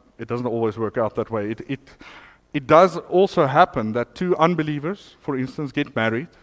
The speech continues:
and then one of them gets saved. So now what do you do? <laughs> What do you do about that? And you know, in the time that this was written, uh, something like that was especially pro-, problematic. If a woman became a Christian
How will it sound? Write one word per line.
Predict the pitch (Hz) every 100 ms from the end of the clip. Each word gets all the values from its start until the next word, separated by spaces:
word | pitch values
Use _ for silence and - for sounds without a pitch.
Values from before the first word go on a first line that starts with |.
| _ - - - -
and | 120 123 123 123
then | 135 127 135 127
one | 123 190
of | 143
them | 131 123
gets | 120 117
saved. | - 202 123 87 - - - _ _ _ _ _ _ _ _
So | -
now | 107 104
what | 98 110
do |
you | 113 113
do? | 127 98 85 - -
<laughs> | 170 135
What | 123 - 127
do | 135
you | 123
do | 131
about | 117 120 113
that? | 151 123 101 - - - - _ _ _ _ _ -
And | 151
you | 170
know, | 196
in | 196
the | 196
time | - 214 240
that | 170
this | 175 -
was | 160 127
written, | 151 - 131 117 -
uh, | 120 - - 135
something | - 233 302
like | 202 147 147 143
that | 170
was | 151 139
especially | 131 - 180 - 170
pro-, | - 160
problematic. | - - 151 135 123 147 - - _ - - - _ _ _
If | - 226
a | 320
woman | 175 165 226 147 151 220
became | 185 160 - 208 202
a | 180
Christian | - 233 247 - - 113 127